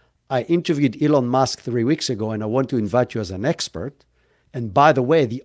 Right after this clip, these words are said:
audience is our industry," ninety-nine out of one hundred, he will say yes.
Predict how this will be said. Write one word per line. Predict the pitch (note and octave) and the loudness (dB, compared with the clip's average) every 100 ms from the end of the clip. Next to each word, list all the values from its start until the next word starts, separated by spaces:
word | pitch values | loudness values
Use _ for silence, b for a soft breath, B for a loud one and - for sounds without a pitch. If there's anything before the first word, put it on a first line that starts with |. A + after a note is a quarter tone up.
| - | 0
audience | A2+ F#3 D#3 A2 D#3 - - | 4 4 4 0 -4 -8 -8
is | A#2 G#2 _ | -8 -8 _
our | A2+ C#3 C#3 B2 A2+ | 4 6 6 4 2
industry," | D3 F3 G#2+ - - F#2+ D3+ - _ _ _ _ _ _ _ _ _ _ _ _ _ _ - | -2 -2 -2 -6 -6 -8 -10 -12 _ _ _ _ _ _ _ _ _ _ _ _ _ _ -12
ninety-nine | G#2 B2+ B2+ A#2 A#2 G#2+ | -4 -2 -2 -2 -2 -2
out | A2 | -2
of | G#2 F#2+ | -4 -6
one | G2+ | -6
hundred, | F2+ C#3 G2 E2+ | -6 -6 -6 -8
he | A2 | -8
will | G2+ | -8
say | - G2+ | -10 -12
yes. | D2+ D2+ F#2+ - - | -12 -12 -14 -14 -16